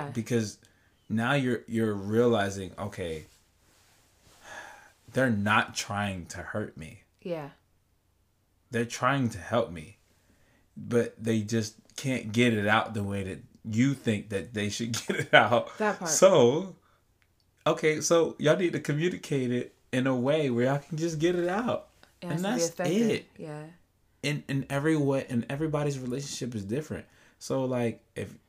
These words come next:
Speaker 1: what may work for one relationship may not work for the other way. So y'all need to figure it out together.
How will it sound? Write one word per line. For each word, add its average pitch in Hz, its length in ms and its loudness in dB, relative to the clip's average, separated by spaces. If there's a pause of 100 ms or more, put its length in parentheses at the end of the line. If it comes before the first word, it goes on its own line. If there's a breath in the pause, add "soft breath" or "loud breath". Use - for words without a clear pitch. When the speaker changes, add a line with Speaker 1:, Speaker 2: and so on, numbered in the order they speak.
(140)
Speaker 1:
what 113 320 0 (120)
may 117 240 2
work 110 340 -2
for 117 140 -2
one 110 260 -2
relationship 110 580 -4
may 117 200 -4
not 131 220 -6
work 135 180 -4
for - 160 -6
the - 120 -4
other 101 140 -4
way. 90 240 -8 (300 soft breath)
So 139 420 -4
y'all 123 320 -2
need 143 220 -2
to 120 60 -4
figure 120 360 0
it 117 80 4
out 113 220 -4 (400)
together. 120 800 2